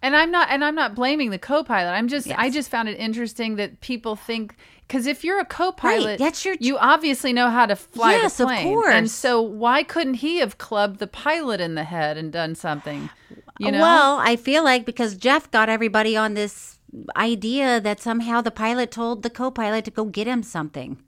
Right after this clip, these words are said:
Speaker 2: and locked him
Speaker 1: Right,
Speaker 2: out.
Speaker 1: but where's the fourth episode where the co-pilot is guilty?
Speaker 2: I don't know.
Speaker 1: You
Speaker 2: I
Speaker 1: know?
Speaker 2: never got to that.
Speaker 1: Right,
Speaker 2: Yeah,
Speaker 1: exactly.
Speaker 2: but what was weird is that after, after Jeff said, "Oh, okay, that theory's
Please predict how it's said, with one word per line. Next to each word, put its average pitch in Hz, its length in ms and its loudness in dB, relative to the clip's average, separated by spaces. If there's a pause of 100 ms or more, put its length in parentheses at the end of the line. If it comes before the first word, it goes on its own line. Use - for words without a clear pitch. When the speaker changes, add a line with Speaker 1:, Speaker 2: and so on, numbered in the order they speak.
(120)
Speaker 2:
and 208 200 -2
locked 247 300 0
him 262 100 -4
Speaker 1:
Right, 240 260 2
Speaker 2:
out. - 60 -12
Speaker 1:
but 208 100 -6
where's 226 300 -4
the 233 100 -6
fourth 226 440 -4
episode 220 640 0
where 196 140 -2
the 196 100 -4
co-pilot 185 800 0
is 143 180 -10
guilty? 143 500 -8
Speaker 2:
I - 140 -8
don't - 160 -14
know. 185 100 -6
Speaker 1:
You - 60 -2
Speaker 2:
I - 20 0
Speaker 1:
know? 165 140 0
Speaker 2:
never 165 180 0
got 208 220 -2
to 202 80 -10
that. 135 320 -8 (880)
Speaker 1:
Right, - 120 -8
Speaker 2:
Yeah, 311 200 2
Speaker 1:
exactly. - 400 -10
Speaker 2:
but 269 80 4
what 381 160 2
was 277 160 0
weird 339 340 -2
is 285 100 -6
that 247 200 0
after, 233 440 -8
after 226 300 -6
Jeff 262 320 -4
said, 226 500 -6
"Oh, 233 280 -2
okay, 185 500 -6 (640)
that 262 300 0
theory's 175 760 -6